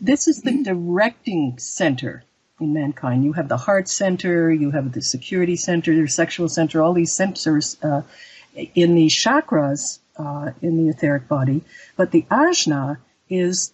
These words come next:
Speaker 1: the seat of will. It's the seat of purpose and direction. So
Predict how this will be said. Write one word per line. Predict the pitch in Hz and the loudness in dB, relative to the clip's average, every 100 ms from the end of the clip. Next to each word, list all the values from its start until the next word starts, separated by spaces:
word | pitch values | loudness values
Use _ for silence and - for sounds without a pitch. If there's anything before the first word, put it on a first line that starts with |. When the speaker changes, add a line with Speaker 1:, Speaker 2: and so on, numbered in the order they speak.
| _ | _
Speaker 1:
the | - 170 160 151 156 - | 2 4 4 4 0 -2
seat | - - 226 - | -4 0 0 -2
of | 160 151 | -6 -2
will. | 156 185 180 120 - 123 - _ _ _ _ _ | 0 2 4 2 -2 -10 -18 _ _ _ _ _
It's | 139 - | -8 -8
the | - | -8
seat | - - 170 | -6 -2 0
of | 151 | -2
purpose | - - 139 151 143 | -4 -2 0 0 -2
and | 135 | -2
direction. | 131 143 139 131 - 123 - _ _ _ _ _ _ _ - | -2 -4 -4 -6 -8 -10 -14 _ _ _ _ _ _ _ -8
So | - 185 180 170 | -2 4 6 6